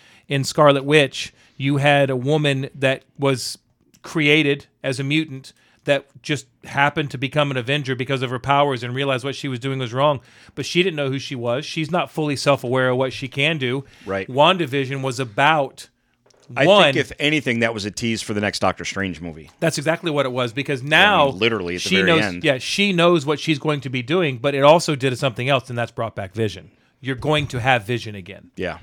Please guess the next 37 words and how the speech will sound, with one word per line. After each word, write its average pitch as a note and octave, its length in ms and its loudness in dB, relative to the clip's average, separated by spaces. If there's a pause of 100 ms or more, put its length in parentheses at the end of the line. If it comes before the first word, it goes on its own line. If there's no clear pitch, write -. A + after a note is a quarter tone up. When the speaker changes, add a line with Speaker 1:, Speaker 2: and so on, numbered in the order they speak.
Speaker 1:
He's C3 160 -6
going C3+ 220 0
to - 80 -10
be A#2+ 160 -6
there. A2 240 -10
So E3 340 4 (560)
it, G3+ 200 0
it F#3+ 60 -2
means F#3+ 320 4
to E3+ 140 0
an D3+ 80 0
end. D3+ 260 2
Loki, F3 400 2
I D3+ 120 8
don't C3+ 140 2
know. C#3 240 4
This, E3+ 460 4
I E3+ 200 10
think D#3+ 320 2
this E3 240 2
is C3 100 -2
one D3 160 2
of C#3 60 2
those C#3 180 0
situations C3+ 640 -4
where C3 360 2 (440)
they D3+ 240 4
can D3+ 220 -2
put D#3+ 280 4
out C#3+ 340 2 (1800)
hopefully G#3+ 500 4
more E3+ 240 4
than D3 200 -2
one D#3 220 0
season C#3+ 420 -4
a C3 40 -2
year, B2 420 -4